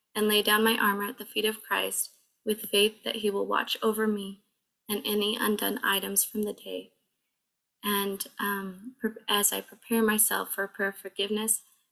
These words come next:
a prayer of peace, and a prayer of gratitude and celebration for the things that we did accomplish that day together.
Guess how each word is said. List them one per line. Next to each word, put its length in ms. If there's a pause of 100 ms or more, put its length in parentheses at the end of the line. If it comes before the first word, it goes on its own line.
a 40 (100)
prayer 120
of 120
peace, 380
and 120
a 40
prayer 300
of 80 (120)
gratitude 500
and 140
celebration 800 (480)
for 100
the 100
things 340
that 180
we 100
did 240
accomplish 760 (1200)
that 220
day 360 (1700)
together. 500